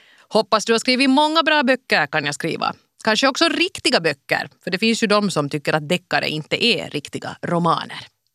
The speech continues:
"Hoppas du har fått fina litterära pris, blivit klokare och mer bildad.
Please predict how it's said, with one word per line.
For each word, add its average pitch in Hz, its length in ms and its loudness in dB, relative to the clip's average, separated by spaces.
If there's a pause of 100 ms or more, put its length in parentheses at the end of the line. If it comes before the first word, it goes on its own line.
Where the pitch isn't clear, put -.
(640)
"Hoppas 190 460 0
du - 60 0
har 160 80 2
fått 170 220 -4
fina 185 640 0
litterära 151 720 0
pris, - 680 -8
blivit 226 340 0
klokare 262 840 0
och 160 120 -2
mer 165 240 -2
bildad. 156 640 -4